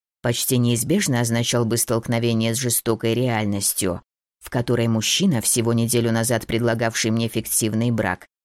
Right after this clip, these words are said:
оказывал знаки внимания другой, куда более привлекательной и перспективной невесте. А если он уже пригласил кузину на зимний королевский бал? Нет, об этом лучше было не думать.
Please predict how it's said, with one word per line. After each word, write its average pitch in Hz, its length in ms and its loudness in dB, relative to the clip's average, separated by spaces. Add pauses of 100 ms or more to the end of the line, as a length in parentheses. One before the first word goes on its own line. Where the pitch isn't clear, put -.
(240)
оказывал 131 560 0
знаки 113 380 -2
внимания 113 580 2
другой, 117 560 -2 (400)
куда 190 260 0
более 113 300 2
привлекательной 113 840 0
и - 20 0
перспективной 117 840 -2
невесте. 113 840 -2 (640)
А 156 80 0
если 180 320 0
он 180 180 2
уже 165 260 2
пригласил 117 560 0
кузину 120 420 0
на 117 140 0
зимний 113 320 0
королевский 117 720 -2
бал? 101 380 -4 (640)
Нет, 135 480 -2 (240)
об 135 220 -2
этом 139 300 0
лучше 117 340 0
было 113 280 0
не 120 180 2
думать. 104 600 -2